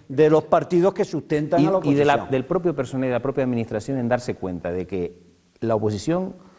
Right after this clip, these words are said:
Speaker 2: ser cargo de, de un ser cargo público y estar representando en ese momento a una formación
Speaker 1: Ah,
Speaker 2: política,
Speaker 1: sí,
Speaker 2: a una
Speaker 1: eso, eso es
Speaker 2: oposición,
Speaker 1: muy importante.
Speaker 2: está en el mismo plano que el gobierno.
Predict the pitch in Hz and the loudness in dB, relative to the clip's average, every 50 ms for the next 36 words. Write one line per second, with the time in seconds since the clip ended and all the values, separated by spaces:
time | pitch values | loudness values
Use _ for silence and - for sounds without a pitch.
0 | - - _ _ - - - 135 131 127 - 131 123 123 117 113 113 113 110 110 | -20 -20 _ _ -10 -4 -2 -2 -2 0 0 0 0 2 2 2 4 4 4 4
1 | 110 110 110 107 101 98 90 - 104 104 104 107 104 101 101 98 104 104 101 101 | 4 2 2 0 0 -2 -4 -6 -8 -4 -2 0 0 0 0 0 0 0 0 -2
2 | 101 101 101 101 101 113 - 123 120 117 - 127 110 - - - 113 113 113 104 | -4 -4 -4 -4 -4 -4 -2 -2 -2 0 0 -2 -2 -2 -2 -2 0 0 0 -2
3 | 107 123 120 113 104 107 101 - - 123 120 117 117 113 113 107 - 113 113 113 | -2 -2 -2 -2 -2 -4 -4 -2 -2 -2 -2 -2 -6 -6 -8 -4 -4 -4 -4 -4
4 | 110 110 - 120 110 107 104 101 101 98 90 104 101 90 98 101 101 110 113 120 | -8 -8 -8 -8 -8 -6 -6 -6 -8 -8 -6 -6 -6 -6 -4 -4 -2 -2 -2 0
5 | 127 120 117 120 113 113 101 - 110 107 98 110 110 107 104 110 135 151 139 131 | -2 -2 -2 -4 -4 -4 -4 -4 -4 -4 -2 -4 -4 -2 -2 0 0 2 2 2
6 | 120 113 - - 156 - 113 110 107 - 107 95 - 104 98 123 120 - - - | 2 0 0 2 2 2 2 0 -2 -4 -6 -8 -8 -6 -2 -2 -2 -2 0 2
7 | - 120 107 95 - - - - 135 139 143 185 233 226 202 196 190 202 214 262 | 2 4 4 2 -2 -8 -10 -4 -4 -2 0 2 2 2 2 2 2 2 0 0
8 | 302 392 - - - - - _ _ _ _ _ - 180 90 - 247 262 220 226 | 0 -2 -10 -16 -20 -20 -20 _ _ _ _ _ -6 -4 -2 0 0 0 0 -2
9 | 254 - 127 98 | -2 -2 -8 -8